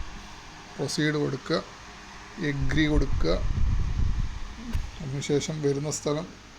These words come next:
ദമാമാണ്, ദമാം നിങ്ങൾ എവിടെ നിന്നാണ് വരുന്നത് അത്, അത് കൊടുക്കുക. ഇഷ്യൂ ദ പെർമിറ്റ് എന്നിടത്ത് ക്ലിക്ക് ചെയ്യുക.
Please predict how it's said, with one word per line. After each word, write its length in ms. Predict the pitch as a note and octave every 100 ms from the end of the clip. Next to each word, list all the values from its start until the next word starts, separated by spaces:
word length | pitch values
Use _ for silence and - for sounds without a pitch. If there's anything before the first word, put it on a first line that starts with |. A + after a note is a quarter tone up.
| - - - G#3 G3+
ദമാമാണ്, 520 | E3 D#3+ D#3+ D#3+ D#3+ D#3
ദമാം 260 | D3+ D#3 D#3 E3+
നിങ്ങൾ 160 | D#3 D3+
എവിടെ 140 | D3+
നിന്നാണ് 260 | D3+ D3+ D3+
വരുന്നത് 240 | D3 F3 D#3+
അത്, 100 | E3 - E3+
അത് 100 | D3
കൊടുക്കുക. 400 | D3 C#3 - F3+ - - - - - - - - - - -
ഇഷ്യൂ 220 | - D#3 D#3 D#3+
ദ 80 | - - -
പെർമിറ്റ് 380 | D3 C#3+ D3 D#3
എന്നിടത്ത് 280 | D3+ D3 D3
ക്ലിക്ക് 240 | C3+ - -
ചെയ്യുക. 240 | D3+